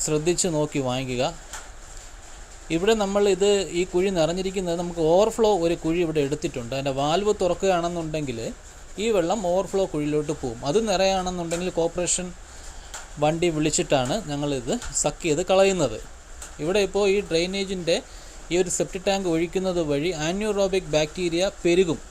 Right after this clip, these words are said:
പെരുകിക്കഴിഞ്ഞാൽ വിഘടനം പെട്ടെന്ന് നടക്കുകയും ടാങ്ക് പെട്ടെന്ന് നിറയാതിരിക്കുകയും ചെയ്യും. സാധാരണ ഇത് ചെയ്യുന്നത് നിറയുന്നതിന് ഒരു അരഭാഗം ആവുമ്പോഴാണ് ഇത് ക്ലോസറ്റിൽ ഒഴിച്ച് ഫ്ലഷ് ചെയ്യുകയോ അല്ലെന്നുണ്ടെങ്കിൽ സെപ്റ്റിക് ടാങ്ക് കുറ-, തുറന്നതിന് ശേഷം നമുക്ക് ഒഴിക്കാൻ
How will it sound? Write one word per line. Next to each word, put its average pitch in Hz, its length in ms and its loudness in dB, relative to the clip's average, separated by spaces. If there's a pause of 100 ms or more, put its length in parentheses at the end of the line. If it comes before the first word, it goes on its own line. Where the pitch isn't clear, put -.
(160)
പെരുകിക്കഴിഞ്ഞാൽ 175 640 0 (120)
വിഘടനം 190 440 0
പെട്ടെന്ന് 165 300 0
നടക്കുകയും 143 500 -2 (380)
ടാങ്ക് 214 360 2
പെട്ടെന്ന് 185 320 0
നിറയാതിരിക്കുകയും 156 640 2
ചെയ്യും. 113 180 -4 (580)
സാധാരണ 196 480 6
ഇത് 226 100 10 (100)
ചെയ്യുന്നത് 208 460 2 (260)
നിറയുന്നതിന് 214 720 2 (180)
ഒരു 190 200 0
അരഭാഗം 196 480 0 (340)
ആവുമ്പോഴാണ് 170 560 2
ഇത് 180 160 -2
ക്ലോസറ്റിൽ 165 520 -2
ഒഴിച്ച് 160 300 -2
ഫ്ലഷ് 160 260 -4
ചെയ്യുകയോ 170 400 0
അല്ലെന്നുണ്ടെങ്കിൽ 165 600 -4 (520)
സെപ്റ്റിക് 220 340 0
ടാങ്ക് 208 200 4 (140)
കുറ-, 196 260 4 (140)
തുറന്നതിന് 208 440 0 (100)
ശേഷം 151 300 0 (180)
നമുക്ക് 160 280 -4
ഒഴിക്കാൻ 160 300 -2